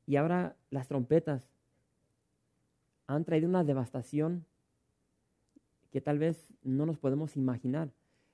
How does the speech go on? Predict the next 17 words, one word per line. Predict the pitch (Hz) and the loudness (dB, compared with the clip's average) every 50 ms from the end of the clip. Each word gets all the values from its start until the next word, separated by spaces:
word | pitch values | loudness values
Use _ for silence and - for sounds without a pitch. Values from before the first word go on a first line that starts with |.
| _ _ - | _ _ 0
Con | - 139 | 2 4
decirles | 139 139 127 - 185 185 208 214 180 | 4 4 4 2 2 2 4 4 4
de | 175 156 - | 4 2 4
que | 151 143 131 123 123 - _ _ _ _ _ _ _ _ _ _ _ _ _ _ _ _ _ _ _ _ _ _ _ - | 4 4 4 2 0 -8 _ _ _ _ _ _ _ _ _ _ _ _ _ _ _ _ _ _ _ _ _ _ _ -18
cerca | 127 - - 165 170 165 - 190 | -4 2 4 4 4 4 2 0
de, | 170 156 143 135 - - 123 | 2 2 2 2 0 0 -2
de | 139 135 127 | -2 -2 -2
tres | - - - 156 160 180 170 - | -2 -2 0 2 2 2 2 0
punto | - 180 165 - 147 | -4 -6 -4 -4 -4
cinco | - - 165 165 - 185 175 | -2 -2 -2 0 0 0 -2
billones | 127 123 135 135 127 131 143 160 180 170 151 - | 0 2 2 2 4 4 2 2 0 -2 -2 -4
de | - 131 | -6 -6
seres | 123 - 147 147 165 160 156 - | -2 0 0 0 0 0 -2 -2
humanos | 139 131 135 143 156 147 127 | -2 0 0 0 0 -2 -2
van | 135 139 147 | 0 0 2
a | 151 | 2
morir | 147 131 123 113 147 170 160 135 127 | 2 2 2 4 4 4 4 2 -2